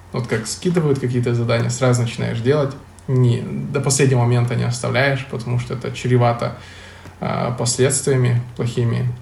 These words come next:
То есть если в канвасе дедлайн стоит двенадцать, не нужно там двадцать три пятьдесят девять стараться, рисковать, делать. Потому что один раз у меня так было,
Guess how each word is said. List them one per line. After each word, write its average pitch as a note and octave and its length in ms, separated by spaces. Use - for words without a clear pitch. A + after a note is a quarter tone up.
То - 60
есть A#2+ 140
если B2+ 180
в A#2+ 80
канвасе B2+ 440
дедлайн B2 380
стоит A#2+ 240
двенадцать, A#2+ 580
не C3 80
нужно B2 400
там B2+ 200
двадцать A#2+ 300
три B2 100
пятьдесят B2+ 340
девять B2+ 380
стараться, C#3 560
рисковать, C3+ 500
делать. C3 380
Потому D3+ 140
что B2+ 300
один C#3+ 220
раз C3 160
у C3+ 60
меня B2+ 140
так A#2 180
было, C3 420